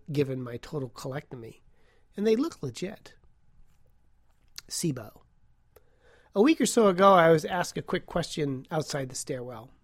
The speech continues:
"How do you treat archaea?" "Huh? You mean the third domain of life after bacteria and eukaryota?"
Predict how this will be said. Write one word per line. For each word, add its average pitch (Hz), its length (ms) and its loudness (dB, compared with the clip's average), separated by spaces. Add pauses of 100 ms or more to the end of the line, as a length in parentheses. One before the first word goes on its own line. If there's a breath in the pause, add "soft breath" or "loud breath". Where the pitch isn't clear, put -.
(600 soft breath)
"How 233 140 -10
do 262 100 -4
you 247 120 0
treat 214 260 -6
archaea?" 190 580 -8 (580)
"Huh? 180 280 -6 (640)
You 170 100 0
mean 165 180 4
the 127 60 -8
third 165 280 -2
domain 165 280 2
of 147 120 0
life 170 280 -2
after 143 300 -8
bacteria 170 720 -8
and 139 200 -4
eukaryota?" 143 800 -4